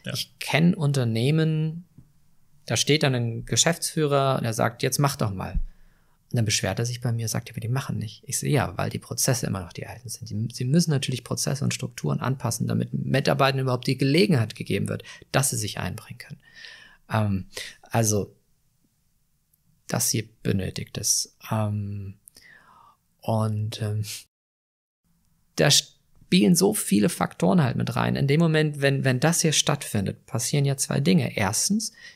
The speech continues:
Speaker 2: Mitarbeiter kann mehr mitgestalten. Zweitens,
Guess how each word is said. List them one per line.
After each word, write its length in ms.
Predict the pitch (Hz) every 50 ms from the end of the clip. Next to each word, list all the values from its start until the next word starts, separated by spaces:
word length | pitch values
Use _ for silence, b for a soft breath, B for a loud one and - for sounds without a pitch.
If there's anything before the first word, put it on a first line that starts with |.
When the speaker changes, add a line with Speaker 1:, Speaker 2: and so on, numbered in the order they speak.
| B B
Speaker 2:
Mitarbeiter 600 | - 123 120 - - 127 120 120 117 120 - 110
kann 260 | - - - 120 113 107
mehr 140 | 104 98
mitgestalten. 760 | 92 92 95 - - 135 - - - 143 143 151 147 - 165 143
Zweitens, 760 | - - - - - 214 202 - - 123 143 156 - -